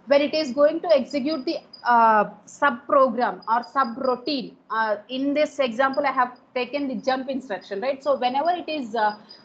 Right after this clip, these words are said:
going to execute that jump instruction, there should be someone who should store the address, the written address from where the processor has to execute once after coming back. Let me simplify you with a,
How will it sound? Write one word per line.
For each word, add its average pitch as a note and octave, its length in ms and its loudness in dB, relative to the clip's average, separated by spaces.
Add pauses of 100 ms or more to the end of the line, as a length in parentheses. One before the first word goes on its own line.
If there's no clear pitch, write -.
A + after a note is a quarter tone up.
going C#4+ 300 2
to E4+ 220 -2
execute C#4 500 -6
that C4+ 260 -2
jump D4 320 -2
instruction, C4+ 1000 -2 (260)
there C#4 280 2
should D4 340 -6
be F4+ 140 -6
someone D4 720 0 (100)
who C4+ 140 -2
should - 300 -6
store D#4 520 2
the D4+ 160 -4 (160)
address, A#3+ 720 0 (140)
the A3 200 -2
written E4 340 -2
address D#4+ 400 2 (340)
from A#3 320 -2
where D#4+ 280 4 (380)
the B3 120 -4
processor D4+ 600 -2
has C4+ 300 0
to D4 180 0
execute D4+ 640 0 (160)
once C4 360 0
after D4+ 380 0 (100)
coming A3 380 -2
back. F3+ 260 -4 (300)
Let C4 220 2
me F4 280 4
simplify C#4+ 600 -2
you C#4 240 0
with C4+ 180 -4
a, C4 260 6